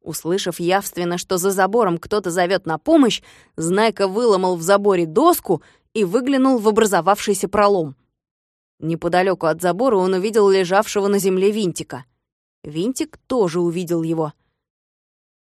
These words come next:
«Знайчка, миленький, помоги, я, кажется, ногу сломал!» —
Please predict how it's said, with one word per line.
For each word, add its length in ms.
«Знайчка, 600
миленький, 580
помоги, 720
я, 140
кажется, 500
ногу 460
сломал!» — 680